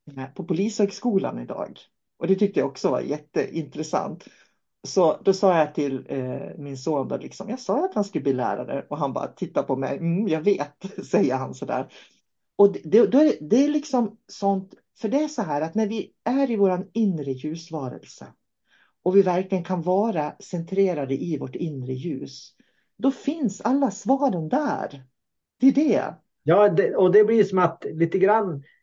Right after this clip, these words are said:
Speaker 2: jag upplevde att ibland så är man som mer i fas. Så, så då, det är den här som att man kan starta en vattenkran och så rinner det ut någonting. Så, oj, här är sanningen. Det ploppar som bara ut.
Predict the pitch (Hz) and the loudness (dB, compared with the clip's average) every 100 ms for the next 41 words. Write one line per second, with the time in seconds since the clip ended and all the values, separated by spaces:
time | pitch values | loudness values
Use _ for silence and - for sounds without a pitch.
0 | _ _ _ - 196 226 220 185 170 151 | _ _ _ 0 4 4 4 2 4 0
1 | 143 160 156 233 240 190 170 160 160 156 | -2 -2 2 2 2 0 -2 0 0 0
2 | 139 175 160 165 185 156 139 - - 170 | -2 -2 -2 0 2 2 0 0 -2 -2
3 | - - 151 143 139 - - 151 175 165 | -8 -20 -14 -10 -8 -6 -2 4 6 6
4 | 147 - _ 160 151 143 135 135 131 135 | 6 2 _ 0 2 2 0 -2 -2 -4
5 | 131 131 - 123 - 131 123 - 135 156 | -4 -6 -2 -2 -2 -2 -4 -2 0 2
6 | 143 123 139 143 147 123 175 135 113 104 | 0 2 2 4 4 4 2 2 -2 -6
7 | 117 101 113 135 113 - - _ - 151 | -8 -8 -4 -4 -6 -10 -20 _ 0 2
8 | 135 123 139 131 110 - _ - 131 160 | 2 2 2 2 -2 -12 _ -6 -2 0
9 | 143 135 139 135 143 180 127 | 0 0 4 4 4 2 -2